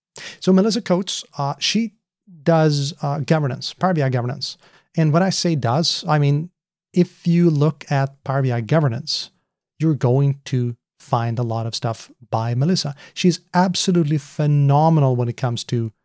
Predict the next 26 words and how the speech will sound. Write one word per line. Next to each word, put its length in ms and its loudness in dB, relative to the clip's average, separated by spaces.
creating 340 0
content 580 0
and, 220 2
and, 280 -2
uh, 80 -8
doing 340 -2
best 240 -10
practices, 420 0
the 120 -2
whole 200 4
nine 260 0
yards. 400 -6
I 120 2
cannot 600 4
recommend, 600 2
uh, 260 0
what 300 0
she 300 2
writes 500 0
highly 380 2
enough, 380 -2
and 360 0
definitely 580 2
go 200 0
look 320 -4
at, 340 -4